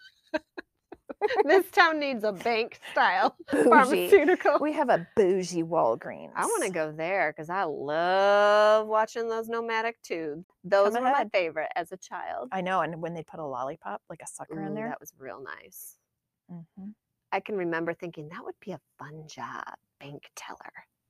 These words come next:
Speaker 1: And
Speaker 2: I
Speaker 1: then
Speaker 2: was a
Speaker 1: I
Speaker 2: bank teller.
Speaker 1: You were?
Speaker 2: Indeed.
Speaker 1: Did you ever get robbed?
Speaker 2: Um,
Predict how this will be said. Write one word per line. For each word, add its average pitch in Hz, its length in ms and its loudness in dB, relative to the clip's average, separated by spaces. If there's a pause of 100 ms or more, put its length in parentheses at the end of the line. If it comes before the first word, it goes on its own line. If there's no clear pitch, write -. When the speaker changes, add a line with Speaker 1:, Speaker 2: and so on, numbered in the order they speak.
Speaker 1:
And 185 120 -4
Speaker 2:
I - 20 4
Speaker 1:
then 254 140 8
Speaker 2:
was 311 60 6
a - 20 8
Speaker 1:
I - 40 6
Speaker 2:
bank 135 300 -4
teller. 165 420 -8 (300)
Speaker 1:
You 175 320 6
were? 494 520 6
Speaker 2:
Indeed. 233 600 0 (180)
Speaker 1:
Did 190 160 -4
you 180 60 0
ever 202 160 -4
get 254 140 -4
robbed? 165 420 -8 (560)
Speaker 2:
Um, 196 240 4